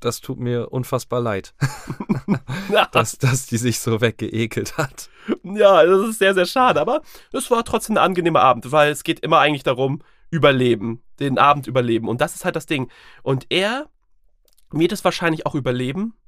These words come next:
Speaker 2: Es ist halt nur schade, weil was ich halt so heftig finde, ist, ja, dass seine Schwiegermutter das dann mitbekommen hat.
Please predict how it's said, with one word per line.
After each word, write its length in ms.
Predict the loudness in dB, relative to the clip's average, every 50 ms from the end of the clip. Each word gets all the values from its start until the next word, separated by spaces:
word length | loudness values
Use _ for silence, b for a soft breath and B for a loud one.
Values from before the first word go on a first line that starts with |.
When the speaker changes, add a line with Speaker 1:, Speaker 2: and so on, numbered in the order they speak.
| _ _ _
Speaker 2:
Es 100 | -10 -8
ist 120 | -6 -2 0
halt 140 | 0 0 0
nur 100 | -2 -4
schade, 400 | 0 4 4 4 6 4 2 4
weil 320 | 4 4 6 4 2 0 -4 b b b b b b b b b
was 160 | -8 -6 -6
ich 160 | -6 -6 -2
halt 140 | -2 -2 -4
so 340 | -4 -6 -2 0 0 0 0
heftig 540 | -2 -6 -6 -6 -6 -6 -6 -12 -18 -16 -12
finde, 460 | -10 -8 -6 -4 -4 -4 -4 -6 -6 -8
ist, 340 | -8 -10 -10 -12 -18 -20 _ _ _ _ _ _ _ _ _ _ _ _ _ _ _
ja, 180 | -10 -8 -8 -8
dass 140 | -8 -10
seine 180 | -10 -8 -6 -6
Schwiegermutter 540 | -6 -6 -6 -4 -2 -2 0 0 0 0 0
das 120 | -2 0
dann 140 | -2 -2 -2
mitbekommen 560 | -2 -4 -4 -6 -10 -10 -10 -10 -8 -8 -8
hat. 220 | -10 -10 -12 -14